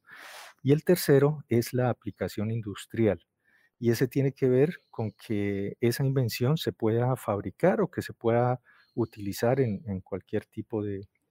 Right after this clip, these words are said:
de industria. Esos tres elementos van a determinar los tipos de patentes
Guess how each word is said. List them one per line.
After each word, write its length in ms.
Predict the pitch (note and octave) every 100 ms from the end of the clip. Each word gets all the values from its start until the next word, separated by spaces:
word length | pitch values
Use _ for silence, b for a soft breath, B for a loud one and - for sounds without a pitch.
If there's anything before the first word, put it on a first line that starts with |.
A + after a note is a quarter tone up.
| _
de 160 | A2 G#2
industria. 680 | G#2 C#3+ A#2 - - D#2 _ _ b b b b b b
Esos 380 | - E3 G3 -
tres 300 | - E3+ -
elementos 640 | E3+ D3+ A#2+ - D#3 - -
van 160 | A2+ B2
a 80 |
determinar 840 | C#3+ C#3 C#3+ D3 C#3+ B2 B2+ D3+ _ _
los 320 | A2 G#2 - -
tipos 340 | C3 C#3 B2
de 120 | B2+
patentes 760 | C3+ B2 B2+ A2 - C3 -